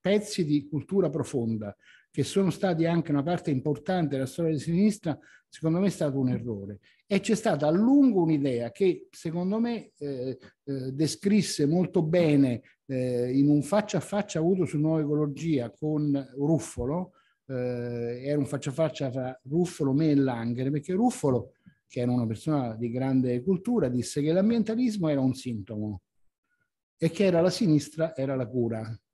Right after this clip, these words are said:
no? Noi non abbiamo mai accettato questo. Noi abbiamo sempre pensato che l'ambientalismo doveva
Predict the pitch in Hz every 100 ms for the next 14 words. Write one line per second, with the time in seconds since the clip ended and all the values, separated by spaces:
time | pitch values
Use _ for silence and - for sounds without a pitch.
0 | _ _ _ _ _ 131 160 175 - _
1 | _ _ 214 226 160 160 170 - 151 -
2 | 110 107 107 98 - 95 98 _ _ _
3 | _ _ _ - 190 196 165 180 165 156
4 | - 160 156 175 147 131 131 135 143 143
5 | 165 170 127 127 151 143 123